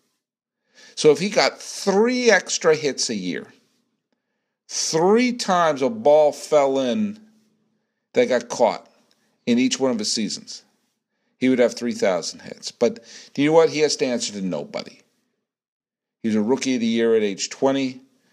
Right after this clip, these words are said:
He hit five hundred eighty-six home runs. Man, he, he was so close to being the three thousand hit, six hundred home run club. And you know what? Don't cry for a man with a career O P S of nine twenty-six.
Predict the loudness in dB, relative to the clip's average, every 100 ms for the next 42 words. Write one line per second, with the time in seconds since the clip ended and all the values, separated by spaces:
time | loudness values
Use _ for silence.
0 | _ _ _ _ _ -2 0 0 2 2
1 | 2 -2 -2 -2 -2 -2 -4 -6 -6 -6
2 | -2 0 0 -2 -6 -10 _ _ _ _
3 | _ _ _ _ _ _ _ _ -4 -2
4 | -2 -2 -2 -4 -10 -6 -4 -2 -2 0
5 | 0 0 -4 0 0 -2 -10 -16 -20 -20
6 | -10 -2 0 0 -2 -4 -4 0 0 0
7 | -6 -2 -2 -2 -6 -4 -4 -2 -2 -4
8 | -4 -4 -4 -4 0 4 4 4 -2 -20
9 | -20 2 6 6 2 4 6 8 4 2
10 | -2 2 2 4 4 4 0 -2 4 6
11 | 6 2 2 4 4 0 -6 -14 -20 -20
12 | 0 2 2 -2 -2 0 2 0 -2 -2
13 | -2 -2 -4 -4 -6 -6 -6 -8